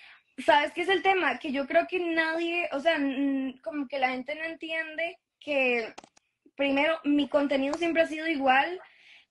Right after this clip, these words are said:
He tenido otros novios, o sea, he tenido otras parejas, entonces si hablo de otras parejas, o, bueno, de exes o algo así, o sea, no, no siempre va a ser Fernán, de verdad que la gente debería entender que no siempre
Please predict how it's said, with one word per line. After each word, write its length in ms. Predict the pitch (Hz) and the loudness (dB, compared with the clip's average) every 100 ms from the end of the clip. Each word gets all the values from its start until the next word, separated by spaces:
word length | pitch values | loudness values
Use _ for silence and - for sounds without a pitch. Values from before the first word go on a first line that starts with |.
| - | -4
He 180 | 262 247 | 0 2
tenido 640 | 277 302 302 302 302 302 _ _ _ - - - _ _ _ - - - - | 2 2 -2 0 -2 -4 _ _ _ -20 -20 -20 _ _ _ -20 -20 -12 2
otros 360 | 254 269 302 302 | 4 6 4 4
novios, 460 | 330 320 294 294 | 4 4 2 2
o 60 | 254 | 2
sea, 220 | 240 233 | 2 2
he 40 | |
tenido 360 | 226 254 277 285 | 0 0 0 0
otras 240 | 269 294 | -2 -2
parejas, 400 | - 285 294 311 | 0 0 2 0
entonces 400 | 254 - 254 247 | -2 -4 -10 -10
si 140 | 233 226 | -4 0
hablo 300 | 226 247 285 | 2 2 2
de 200 | 302 302 | 2 2
otras 240 | 294 302 - | 2 -4 -4
parejas, 520 | 302 285 294 311 277 | -4 -2 -2 -2 -4
o, 100 | 247 | -4
bueno, 260 | - 349 285 | 2 2 2
de 300 | 233 233 277 | -2 0 -2
exes 240 | 302 294 | -4 -2
o 40 | 277 | 2
algo 200 | 247 294 | 2 2
así, 240 | 339 349 _ _ _ - | -4 -6 _ _ _ 4
o 20 | |
sea, 160 | 349 320 | 4 4
no, 220 | 320 294 | -4 0
no 200 | 302 330 | 2 2
siempre 360 | 330 370 349 349 | 2 0 4 4
va 80 | |
a 40 | 339 | 4
ser 180 | 349 320 | 0 -2
Fernán, 400 | 339 330 330 285 | 0 2 0 0
de 100 | 240 | 0
verdad 220 | 247 247 | -2 -4
que 80 | 330 | -4
la 80 | 311 | -2
gente 380 | 294 294 311 320 | -2 -2 -4 -8
debería 360 | 254 277 240 240 | -4 -2 -2 -8
entender 360 | 294 285 294 | -8 -6 -6
que 140 | - 294 | -6 -6
no 160 | 277 | -6
siempre 440 | 277 294 262 285 | -6 -8 -6 -6